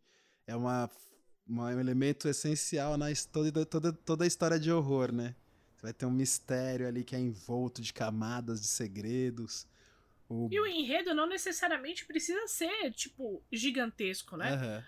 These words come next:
Speaker 2: O, o seu enredo, ele pode começar com uma frase, uma coisa simples. Puxa,
Speaker 1: Sim.
Speaker 2: tinha um doutor que ele percebeu que se ele fizesse uma criatura, e ele,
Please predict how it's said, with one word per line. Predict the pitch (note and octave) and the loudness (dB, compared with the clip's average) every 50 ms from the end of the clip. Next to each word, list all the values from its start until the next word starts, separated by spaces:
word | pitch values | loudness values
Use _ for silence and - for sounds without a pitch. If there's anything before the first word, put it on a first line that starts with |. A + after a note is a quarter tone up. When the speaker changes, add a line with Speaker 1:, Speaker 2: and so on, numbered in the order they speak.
| - | -8
Speaker 2:
O, | - F#3+ F#3+ - C4+ | -8 -8 -6 -4 -2
o | A3 | 0
seu | - C4+ C4 C4+ | 2 2 4 4
enredo, | B3 A3 A3 A#3+ C4 C#4 C#4+ | 2 2 2 0 0 2 2
ele | E4+ D#4 D4+ | 0 0 2
pode | - D#4+ D#4 D#4 - D#4+ D#4+ | 2 2 0 2 2 0 0
começar | D#4+ - D#4+ D#4 D#4+ D4+ D4 - - D#4 D#4 D#4+ D#4+ | 0 0 -2 0 0 0 -2 -2 -2 0 0 -2 -2
com | - F4+ | -4 -8
uma | F4+ F4 F#4+ F#4+ F#4+ | -6 -4 -4 -4 -4
frase, | - - D4 C4+ C#4 D4 D4+ C#4 - | -4 -4 0 2 2 2 2 0 -4
uma | B3 A#3+ A#3+ | -4 -4 -4
coisa | - C#4 C4+ D#4+ E4 | -4 -4 -4 -2 -4
simples. | D#4+ - - C#4 C#4 B3+ - A3 G#3+ - - - - - - - - - _ - - | -4 -4 -4 -6 -6 -6 -8 -10 -10 -10 -12 -14 -18 -20 -20 -20 -20 -20 _ -8 -2
Puxa, | D#4+ D4+ A#3+ A#3 A#3+ | -2 0 0 0 0
Speaker 1:
Sim. | |
Speaker 2:
tinha | A#3 - D4 D4+ D#4 D4+ | 0 0 0 0 0 0
um | D4 D4+ B3+ | -2 -2 -2
doutor | B3 C#4 C#4+ - - - C#4 C4 C4 C#4 D4+ F4 - - _ _ - _ _ _ - | -2 -2 -2 -2 -2 0 0 2 2 2 2 0 0 -4 _ _ -20 _ _ _ -4
que | - - C#4+ | 0 2 2
ele | C4 C4 C4 C4 C4 C4+ C4 C4+ C4 C4+ C4+ C4+ C4 C4 B3+ - - | 4 4 2 2 2 2 0 -2 -2 -2 -2 0 -2 -2 -4 -4 -2
percebeu | - C4 B3+ B3 - - C#4+ B3 A#3 A#3 B3+ B3 B3 B3+ C4+ C#4+ D#4+ D#4+ | 0 0 0 2 0 -2 -2 -2 0 0 2 4 6 6 6 4 2 0
que | D#4+ - - D4 | -2 0 0 0
se | C4+ - - - D4+ D#4 | 0 2 2 2 2 2
ele | D#4 D4+ C#4+ D4+ | 2 0 -2 -2
fizesse | C#4+ - D4 B3 A#3 C4 A#3+ B3 B3 - C4+ | -2 -2 -4 -2 -2 -2 -2 -2 -4 -6 -6
uma | C4+ C#4 C#4 | -6 -6 -4
criatura, | - - D#4 D4+ D#4 D#4 D#4 - - E4+ F4+ F#4+ G4+ G#4 A4+ A4+ A4+ - - - - - - _ _ - - | 0 0 2 2 2 2 0 0 0 0 2 2 0 0 -2 -4 -6 -8 -14 -20 -20 -20 -20 _ _ -8 -2
e | G#4 E4+ | 0 2
ele, | F4 E4+ D#4+ F4 F4+ F4 | 2 2 2 0 -2 -2